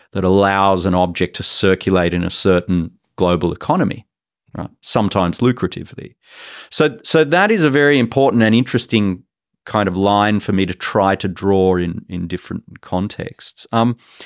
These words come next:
one of the sort of sub-questions there that is also interesting to me is to what extent is that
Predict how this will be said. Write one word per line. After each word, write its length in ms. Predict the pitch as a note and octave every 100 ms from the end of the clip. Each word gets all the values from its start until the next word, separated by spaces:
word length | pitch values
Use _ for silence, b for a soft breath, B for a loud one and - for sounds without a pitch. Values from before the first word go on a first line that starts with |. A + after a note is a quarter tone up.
| B B
one 340 | C#3+ E3 G#3+
of 180 | A#3+ A#3
the 160 | F#3 E3
sort 520 | - - - - D3
of 200 | B2 _ _ _ _ _ _ _
sub-questions 1300 | - - F3 F3+ D#3 - D#3 B2+ - A#2+ G#2 G2 -
there 440 | G2+ F#2 F2+ F2+ G2+ b b b b _ _ _ _ _ _ -
that 240 | B2+ B2 _ -
is 220 | D3+ C3+
also 340 | D#3 E3 - D3+
interesting 520 | E3+ F3 - D#3+ C#3+
to 100 | C3+
me 240 | B2 A#2
is 200 | C3 B2
to 160 | - D#3+
what 260 | C#3 E3+ A3+
extent 480 | A3+ - F#3 E3+
is 180 | D#3 C#3
that 320 | - B2 -